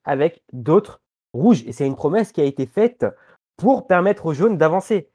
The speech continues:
Donc, à ce moment-là, tu te dis, « OK, Vincent veut pas voter, euh, Laure et Maxine, et il a raison, parce qu'il a un engagement. Est-ce que moi, j'ai un engagement avec Magali ? Non. »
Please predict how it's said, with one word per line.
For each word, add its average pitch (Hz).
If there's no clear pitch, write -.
Donc, 208
à 160
ce 175
moment-là, 175
tu -
te 131
dis, « 170
OK, 208
Vincent 202
veut 160
pas 165
voter, 147
euh, 104
Laure 135
et 127
Maxine, 202
et 139
il 143
a 165
raison, 151
parce 123
qu'il 156
a 175
un 160
engagement. 160
Est-ce 120
que 139
moi, 196
j'ai 180
un 165
engagement 165
avec 139
Magali ? 131
Non. » 180